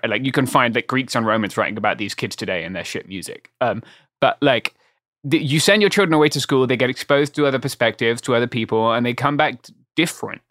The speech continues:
uh, from the way they were if you just kept them in your little bubble and cocoon. And increasingly, I'm guessing for a lot of these people, their kids were coming back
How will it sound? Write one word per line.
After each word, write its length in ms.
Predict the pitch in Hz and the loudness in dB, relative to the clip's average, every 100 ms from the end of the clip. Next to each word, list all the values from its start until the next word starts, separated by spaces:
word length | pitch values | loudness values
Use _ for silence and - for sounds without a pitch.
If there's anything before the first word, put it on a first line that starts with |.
| - | -4
uh, 320 | 92 80 80 | -2 -2 -4
from 260 | 120 - 120 | -6 -4 0
the 80 | 120 | 0
way 340 | 123 120 107 - - | 2 2 0 -4 0
they 120 | 117 | 0
were 300 | 110 123 110 | 2 4 4
if 120 | 104 | 2
you 120 | 107 | -4
just 140 | 104 - | -6 -2
kept 140 | - | -4
them 120 | 104 | -2
in 40 | 104 | -4
your 100 | 98 | -4
little 100 | 104 | -4
bubble 320 | 104 95 95 | -2 -2 -4
and 100 | 95 | -8
cocoon. 440 | 104 - 98 92 | -10 -10 -10 -6
And 120 | 101 98 | -4 -2
increasingly, 640 | 104 - 160 147 120 113 | -2 0 0 0 0 0
I'm 80 | 110 | 0
guessing 300 | 117 - 107 | 0 0 -4
for 100 | 107 | -2
a 40 | |
lot 120 | 110 | -2
of 60 | 107 | 0
these 160 | 104 - | -4 -4
people, 320 | 113 104 104 | -4 -2 -4
their 100 | 98 | -2
kids 240 | 143 135 | 0 -2
were 60 | 120 | -2
coming 280 | - 107 98 | -4 -4 0
back 420 | 107 101 - | 0 0 -2